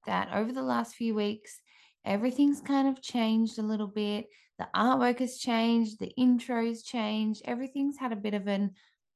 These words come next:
upgrade. And along with that comes what I have been offering you. So the big announcement that I wanted to share with you is that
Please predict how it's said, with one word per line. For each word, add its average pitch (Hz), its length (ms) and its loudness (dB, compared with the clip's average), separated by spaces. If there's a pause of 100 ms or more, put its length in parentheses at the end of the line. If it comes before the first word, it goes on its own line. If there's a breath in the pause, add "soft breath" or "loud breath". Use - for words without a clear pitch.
upgrade. - 720 -6 (840)
And 208 440 4
along 285 640 4
with 415 200 -2
that 214 340 2
comes 214 600 -4
what 214 180 -6
I 185 400 -2
have 196 280 -8 (100)
been 190 420 0
offering 262 640 2
you. 160 240 -4 (1200)
So 349 280 4
the 320 280 2
big 370 320 2 (120)
announcement 233 800 -2
that 208 100 -4
I 196 140 -2
wanted 190 400 -4 (140)
to 208 360 0
share 254 380 0
with 294 220 -2
you 226 240 0
is 220 240 -4
that 214 300 -2